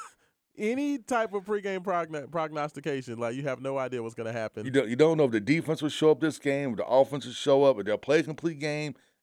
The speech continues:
Speaker 2: if they, if the defense doesn't show up, you don't know. And you don't know even, like, which parts of the defense is not gonna show up.
Speaker 1: Yeah.
Speaker 2: Like, it's the run. Can, can we stop the run this week? We don't know. Can we stop the pass this week?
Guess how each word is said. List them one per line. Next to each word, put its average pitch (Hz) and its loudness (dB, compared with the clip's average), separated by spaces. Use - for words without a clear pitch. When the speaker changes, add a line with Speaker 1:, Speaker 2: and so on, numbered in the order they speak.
Speaker 2:
if 110 -4
they, 98 -8
if 113 -4
the 110 -6
defense 123 -2
doesn't 135 4
show 156 -2
up, 139 -2
you 139 2
don't 156 4
know. 180 4
And 160 2
you 156 -2
don't 240 8
know 214 6
even, 190 2
like, 151 6
which 175 6
parts 151 4
of 131 4
the 139 2
defense 131 -2
is 104 -8
not 131 4
gonna 120 -4
show 120 0
up. 107 2
Speaker 1:
Yeah. 214 -4
Speaker 2:
Like, 120 4
it's 123 -2
the 143 2
run. 208 8
Can, 117 -6
can 127 -2
we 123 0
stop 151 6
the 147 -6
run 214 2
this 127 0
week? 98 0
We 104 -12
don't 139 4
know. 151 2
Can - -2
we 135 0
stop 147 0
the 156 4
pass 185 4
this 120 -4
week? 113 -4